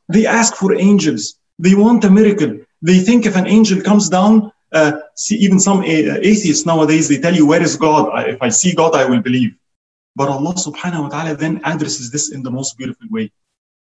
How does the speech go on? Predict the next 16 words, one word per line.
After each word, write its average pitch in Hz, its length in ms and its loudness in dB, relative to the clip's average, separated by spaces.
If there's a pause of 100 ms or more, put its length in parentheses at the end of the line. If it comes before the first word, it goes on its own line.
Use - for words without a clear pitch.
(280)
It's 135 160 -6
Allah 135 180 -4
subhanahu 151 420 -6
wa 139 40 -8
ta'ala 147 240 -6
saying, 147 280 -4
"What, 135 380 -12
you 151 160 2
want 185 260 2
angel-, 151 420 -4
angels 151 360 -2
to 147 80 -12
come 151 240 -4
down 151 240 -2
to - 140 -20
you? 170 280 -8